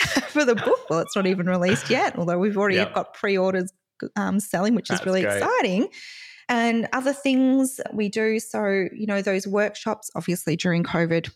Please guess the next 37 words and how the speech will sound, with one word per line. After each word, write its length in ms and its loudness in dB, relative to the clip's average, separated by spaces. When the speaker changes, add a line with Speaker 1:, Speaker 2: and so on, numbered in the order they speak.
Speaker 1:
we 120 2
weren't 260 -2
doing 220 -2
them 120 -2
in 120 -2
person. 680 -2
We 560 2
had 220 0
already 260 0
been 220 0
working 400 -2
on, 300 -2
when 100 0
I 80 0
say 200 -4
we, 160 0
it's 180 -6
me, 120 0
my 140 -2
husband, 400 -6
Phil, 320 -6
by 120 -4
the 80 -2
way, 300 -4
figuring 340 0
out 160 -2
how 220 -2
to 280 -2
launch 260 -4
a 80 -6
digital 720 -2
course, 560 -8
some 200 -4
sort 140 -2
of 100 -4
digital 360 -4
offerings. 600 -6